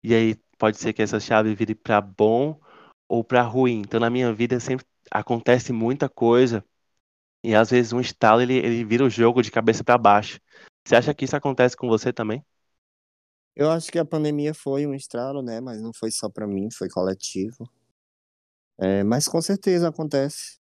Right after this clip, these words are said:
Speaker 2: com certeza. Só que no meu caso, eu acho que é muito,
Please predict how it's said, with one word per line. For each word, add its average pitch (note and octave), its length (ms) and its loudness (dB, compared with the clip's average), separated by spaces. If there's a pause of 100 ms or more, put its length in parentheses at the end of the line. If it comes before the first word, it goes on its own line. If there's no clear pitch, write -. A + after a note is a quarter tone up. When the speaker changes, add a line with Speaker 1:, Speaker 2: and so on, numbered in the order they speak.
(200)
Speaker 2:
com - 100 -20
certeza. C3 520 -10 (600)
Só C#3 200 -2
que C#3+ 520 2
no C#3+ 160 2
meu C#3+ 180 0
caso, D3 380 -4
eu C#3+ 100 -6
acho C3+ 220 -12
que - 60 -14
é B2 40 -10
muito, C3 280 -12